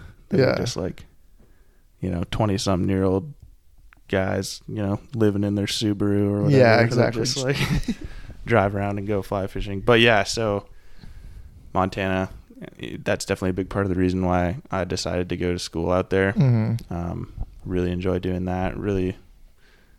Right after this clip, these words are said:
Speaker 1: been skiing my whole life, so it's a great place to go skiing too.
Speaker 2: Yeah.
Speaker 1: So that's, like, basically what I did when I wasn't studying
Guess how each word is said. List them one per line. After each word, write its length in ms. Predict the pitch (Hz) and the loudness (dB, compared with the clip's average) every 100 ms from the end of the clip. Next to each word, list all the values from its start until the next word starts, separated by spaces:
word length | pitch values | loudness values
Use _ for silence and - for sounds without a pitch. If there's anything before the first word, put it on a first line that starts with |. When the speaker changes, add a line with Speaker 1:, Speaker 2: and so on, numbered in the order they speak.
| _ _ - | _ _ -8
Speaker 1:
been 160 | 82 | -4
skiing 540 | 82 - 90 92 95 101 - - | -4 -2 -2 0 -2 -4 -10 -10
my 120 | 104 | -6
whole 200 | 104 92 | -4 0
life, 300 | 92 95 - | 2 0 -2
so 340 | - 90 90 - - - - _ _ _ _ _ _ _ _ _ _ | -4 -2 -2 -6 -18 -20 -20 _ _ _ _ _ _ _ _ _ _
it's 140 | - - | -14 -14
a 40 | |
great 300 | - 85 - | -8 -8 -8
place 240 | - 85 - | -8 -10 -8
to 100 | - | -2
go 140 | 90 | -2
skiing 480 | - - 92 98 107 | -2 0 2 2 2
too. 140 | - | 2
Speaker 2:
Yeah. 240 | 98 120 127 - | 4 2 0 -8
Speaker 1:
So 220 | - 87 | -8 -6
that's, 340 | 85 90 - - | -4 -4 -4 -6
like, 260 | 80 - | -8 -8
basically 420 | 82 92 - 87 87 | -6 -6 -6 -6 -4
what 140 | 87 | -4
I 100 | 87 | -4
did 320 | 90 90 90 - - _ _ _ _ _ _ _ _ _ | -4 -4 -4 -12 -20 _ _ _ _ _ _ _ _ _
when 100 | 95 | -12
I 80 | 87 | -10
wasn't 340 | 85 85 85 - - - - - - | -8 -6 -8 -8 -14 -14 -16 -20 -20
studying 640 | - - 98 92 87 87 | -12 -8 -6 -6 -6 -8